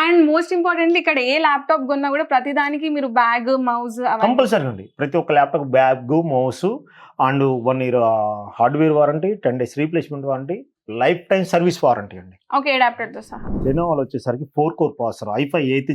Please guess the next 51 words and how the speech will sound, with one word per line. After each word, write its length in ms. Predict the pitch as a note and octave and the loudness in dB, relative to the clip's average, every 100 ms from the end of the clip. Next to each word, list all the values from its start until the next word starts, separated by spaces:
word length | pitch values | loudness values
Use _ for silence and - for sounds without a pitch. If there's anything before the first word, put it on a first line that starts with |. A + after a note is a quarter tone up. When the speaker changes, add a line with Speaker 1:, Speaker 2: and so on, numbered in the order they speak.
| B2+ | -2
Speaker 2:
జనరేషన్, 360 | A#2 A#2 - B2+ | -2 -4 -2 -2
ఎయిట్ 140 | C3 C3 | -2 -4
జీబీ 160 | B2 A#2 | -4 -4
ర్యామ్, 180 | A2 C#3 C#3+ | -4 -4 -4
టూ 80 | D3 - | -6 -8
సిక్స్ 160 | A#2+ G#2+ | -12 -10
జీబీ 180 | A#2+ A#2 A2 | -8 -8 -8
ఎస్ఎస్డీ, 320 | A#2 A2 E3 - _ _ - | -10 -10 -10 -12 _ _ -4
only 340 | C#3 E3 E3+ E3+ | 0 2 2 2
మీకు 180 | D#3 C#3+ | 0 -4
వన్ 160 | C3 C#3 | -4 -2
ఇయర్ 120 | C3 | 0
హార్డ్‌వేర్ 360 | B2 C#3+ D3 B2+ | 0 0 0 2
వారంటీతో 420 | A#2+ A#2 A#2 B2 | 0 0 -6 -6
ట్వంటీ 300 | C#3 D3 D3+ | -4 -2 -2
త్రీ 140 | E3+ C#3 | -4 -4
థౌజండ్ 300 | B2+ G#2 G2 | -6 -8 -10
రూపీస్ 220 | F#2+ - - | -16 -18 -18
అండి. 180 | E2 - - C4 | -20 -20 -16 -10
Speaker 1:
ఓకే. 300 | A3 G3+ - G3 - C3 | -10 -12 -16 -18 -8 -2
Speaker 2:
Lenovo 280 | D3 F#3 E3+ | 2 4 2
ThinkPad, 360 | D3+ C#3+ C#3+ D#3 - A2 C#3 | 0 0 2 2 0 -4 -4
ఆఫీస్ 320 | D3 D3 D#3 C3+ | -4 -6 -4 -4
మన 80 | B2+ A#2+ A#2 | -4 -6 -4
ఎంఎన్సీ 340 | D3 D3 E3 | -4 -4 -4
కంపెనీలు 400 | D3+ B2+ B2+ A#2+ A#2 | -4 -4 -4 -4 -6
మొత్తం 200 | - C3+ | -4 -2
ఈ 140 | B2 | 0
ల్యాప్‌టాప్స్ 340 | C3+ C4+ B3+ | 0 -2 -2
Speaker 1:
Mostly 360 | C#4 D4+ E4+ F4+ | 0 0 2 2
Speaker 2:
ఎక్కువ. 200 | E4 C#4+ | 2 2
ఈ 80 | B3 | 0
Speaker 1:
Lenovoనే 500 | B3 B3+ D#4 C4+ C#4+ C4 | 0 2 2 2 0 -2
ఇస్తారు. 180 | F3 | 0
Speaker 2:
Lenovo 280 | C#3+ D#3+ C#3 A2 | 2 4 4 2
వాడతారండి. 420 | G2+ - F#2+ A2 | 0 -4 -10 -6
అందులో 160 | B2+ C3+ | -4 -2
Speaker 1:
Hmm. 80 | G2+ | -2
Speaker 2:
ThinkPad. 420 | C#3 C#3 A2+ G2+ D#3 _ _ - | -4 -2 -4 -4 -10 _ _ -2
ఈ 40 | |
ల్యాప్‌టాప్ 340 | C3+ C#3+ - C3+ | 2 2 2 0
వచ్చేసరికి 380 | - C#3 D#3 C#3+ | -2 -6 -6 0
వన్ 180 | B2+ D#3 | 0 2
ఇయర్ 140 | D3+ B2 | 2 0
హార్డ్‌వేర్ 320 | B2+ C3+ B2+ | 0 0 2
వారంటీతో 380 | B2 A#2 A#2 E3+ | 2 2 -4 -4
only 260 | C#3 C3 C#3 | -2 -2 -2
ట్వంటీ 260 | F#3+ G#3 G3+ | -2 0 0
త్రీ 100 | D#3+ | -2
థౌజండ్ 300 | C#3 A2+ A2 G#2+ | -2 -4 -6 -12
రూపీస్. 260 | A2+ - | -16 -16